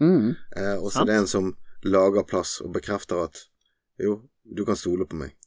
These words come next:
Speaker 1: Ja.
Speaker 2: Sant? Og det er litt sånn, eh, oppi det der,
Speaker 1: Ja.
Speaker 2: sant? At de,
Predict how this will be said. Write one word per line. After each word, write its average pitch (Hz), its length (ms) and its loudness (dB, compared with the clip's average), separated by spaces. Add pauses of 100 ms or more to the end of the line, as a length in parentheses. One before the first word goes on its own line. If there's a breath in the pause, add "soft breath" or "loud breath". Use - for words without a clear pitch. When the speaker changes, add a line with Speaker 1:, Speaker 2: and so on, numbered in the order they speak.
Speaker 1:
Ja. 101 140 -2 (380)
Speaker 2:
Sant? 120 240 -6
Og 117 60 0
det - 120 4
er - 60 0
litt 120 180 2
sånn, 175 240 0
eh, 131 480 2 (100)
oppi 123 220 2
det 117 160 6
der, 80 120 4
Speaker 1:
Ja. 165 100 6
Speaker 2:
sant? 127 160 0
At 117 140 2
de, 113 360 0